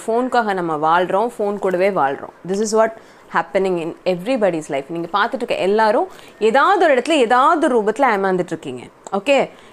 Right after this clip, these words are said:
இந்த மாதிரி நடக்குது. And, uh, and of course, இது நிறையா நடக்கும். உங்க எல்லாருக்கும் தெரியும். So, கேர்ள்ஸோட ப்ரொஃபைல்,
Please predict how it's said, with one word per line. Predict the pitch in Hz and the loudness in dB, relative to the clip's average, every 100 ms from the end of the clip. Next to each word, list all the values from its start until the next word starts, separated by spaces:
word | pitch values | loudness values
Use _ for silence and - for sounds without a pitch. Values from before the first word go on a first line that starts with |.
| - | -14
இந்த | 220 262 330 359 | -2 2 4 4
மாதிரி | 320 285 247 | 4 4 4
நடக்குது. | 196 160 160 - 120 - - - - - - - - - | 2 -2 -4 -6 -8 -8 -12 -20 -20 -20 -20 -20 -20 -8
And, | 185 185 180 156 | -2 0 0 0
uh, | 147 147 - - - | 0 -2 -6 -16 -6
and | 202 202 185 | -2 -2 -2
of | - - - | -6 -6 2
course, | 269 262 - - | 2 2 -4 -8
இது | 180 180 | -4 0
நிறையா | 165 180 226 | 2 2 2
நடக்கும். | 254 226 214 220 - | 4 2 2 -2 -2
உங்க | 175 | -2
எல்லாருக்கும் | 160 160 165 202 185 | 0 0 0 -4 -2
தெரியும். | 170 165 - | -2 -4 -10
So, | - 180 175 | -8 -4 2
கேர்ள்ஸோட | 196 220 214 185 170 175 | 2 2 2 0 0 -2
ப்ரொஃபைல், | 165 185 180 175 | -2 0 0 -2